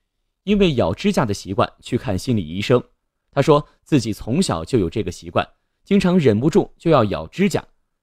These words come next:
而且咬到指甲出血才停下来。这个习惯已经影响到了他的社交和恋爱生活，他曾经试过涂禁止食用的指甲油来阻止自己，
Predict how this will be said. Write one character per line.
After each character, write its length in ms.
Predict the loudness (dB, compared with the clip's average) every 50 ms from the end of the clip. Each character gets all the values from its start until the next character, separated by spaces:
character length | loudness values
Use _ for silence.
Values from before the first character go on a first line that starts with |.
| _ _ _
而 140 | 2 2 2
且 180 | 4 4 2
咬 180 | 4 4 2 2
到 120 | 2 0
指 180 | -2 -2 -2 0
甲 120 | 2 2
出 260 | 2 0 0 0 0 0
血 240 | 0 -2 -6 -8
才 180 | -8 -12 -14 -16
停 200 | -14 -12 -10 -8
下 120 | -6 -6
来。 220 | -6 -6 -6 -10 _ _ _ _ _ _ _ _ _ _ _ _ _ _ _ _ _ _ _
这 140 | 4 4 4
个 80 | 4 4
习 160 | 2 2 4
惯 160 | 6 4 4 4 _
已 100 | -10 -6
经 140 | -4 -2 0
影 140 | 0 0 0
响 180 | 0 -2 -2 0
到 120 | 0 0
了 100 | 0 -2
他 160 | -4 -6 -4 -2
的 120 | -2 -2
社 260 | -2 -2 0 0 2
交 220 | 2 4 2 2 2
和 160 | 0 -2 -2
恋 200 | 0 0 0 0
爱 120 | 0 -2 -2
生 220 | -4 -4 -6 -8
活， 260 | -8 -8 -10 -12 -12 _ _ _ _ _ _
他 140 | _ -4 -4
曾 160 | -2 -2 -2
经 160 | 0 0 0
试 180 | 0 2 0 0
过 200 | 0 0 -2 -2
涂 280 | -2 -6 -6 -2 -2 -2
禁 300 | -2 0 0 0 0 0
止 160 | -2 -6 -12
食 200 | -12 -6 -2 0
用 140 | 0 0 0
的 100 | -2 -4
指 160 | -2 -2 -2
甲 160 | 0 0 -2
油 280 | 0 0 0 0 0 0 _
来 180 | -10 -8 -8 -8
阻 220 | -10 -10 -10 -10
止 100 | -10 -10
自 160 | -10 -8 -8
己， 220 | -8 -8 -10 -18